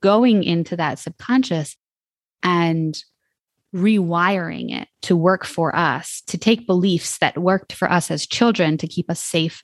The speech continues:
and loved that no longer <laughs> work for us as adults,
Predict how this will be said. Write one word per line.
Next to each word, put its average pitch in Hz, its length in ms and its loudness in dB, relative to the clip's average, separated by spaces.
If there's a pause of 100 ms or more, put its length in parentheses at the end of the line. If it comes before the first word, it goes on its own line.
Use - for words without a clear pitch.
and 151 180 0
loved 170 560 0
that - 160 -6
no 180 420 4
longer 185 640 4
<laughs> - 100 -2
work 196 260 2
for 180 200 -2
us 160 260 -4
as 156 100 -10
adults, 156 680 -2